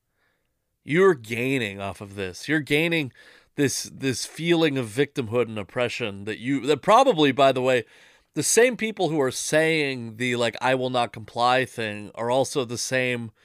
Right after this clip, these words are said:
people who, like, rail against people for being,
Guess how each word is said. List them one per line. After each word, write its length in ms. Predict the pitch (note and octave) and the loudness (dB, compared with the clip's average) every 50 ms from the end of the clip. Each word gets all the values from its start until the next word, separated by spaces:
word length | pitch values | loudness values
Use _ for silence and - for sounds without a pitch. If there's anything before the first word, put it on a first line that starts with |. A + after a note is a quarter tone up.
| _ _ _ _ _ _ | _ _ _ _ _ _
people 400 | - D3 C3+ B2+ - B2 A#2+ A2 | -2 0 0 0 0 0 0 0
who, 180 | G2 A#2+ A#2+ A2+ | -2 -2 -4 -2
like, 500 | A2 G#2+ G#2 G2+ G2 F2+ - - - _ _ _ _ _ _ _ _ _ _ _ _ _ _ _ _ _ _ _ _ _ _ | -2 -2 -2 -2 -2 -4 -8 -14 -20 _ _ _ _ _ _ _ _ _ _ _ _ _ _ _ _ _ _ _ _ _ _
rail 520 | A2 A2 A2+ A#2+ B2+ C3 C3 C3 C3 B2+ | -14 -10 -4 0 2 2 4 2 2 0
against 540 | B2 A2+ A#2+ A#2+ A#2+ A2 - - - - - | 0 -2 -2 -2 -4 -4 -6 -10 -14 -14 -10
people 600 | - B2 A2+ G#2+ - A#2 A2+ A2 G#2+ G2+ F#2+ - _ _ _ _ _ _ _ _ _ _ _ _ _ | -8 -8 -8 -6 -4 -4 -2 -2 -2 -4 -6 -10 _ _ _ _ _ _ _ _ _ _ _ _ _
for 320 | _ - - - C3 A#2+ A#2 | _ -12 -4 -2 0 0 0
being, 680 | G#2+ A#2+ A#2+ A#2 A2+ A2 G#2+ G#2 G2 F#2+ F#2+ F#2 F2+ | 0 -2 -2 -2 -2 -2 -2 -4 -6 -8 -10 -14 -20